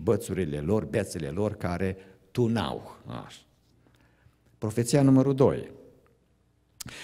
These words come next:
„Oamenii vor veni să cucerească țara noastră.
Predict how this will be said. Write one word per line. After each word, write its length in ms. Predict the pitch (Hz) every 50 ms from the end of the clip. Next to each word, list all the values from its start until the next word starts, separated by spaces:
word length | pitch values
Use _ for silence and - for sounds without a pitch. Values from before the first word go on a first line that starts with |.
| - - -
„Oamenii 440 | 101 107 143 180 196 190 175 170 156
vor 180 | 127 139 131
veni 440 | 120 113 123 123 139 156 170 165 - - - - - - - -
să 160 | - - 123
cucerească 880 | 127 123 120 - - - 156 165 160 - - - - 104 90 76 - - - - - _ _ _ _ _ _ _ _ _ _ _ _ _
țara 340 | - 127 117 117 104 85 92
noastră. 600 | 98 82 73 71 - - - - 98 98 -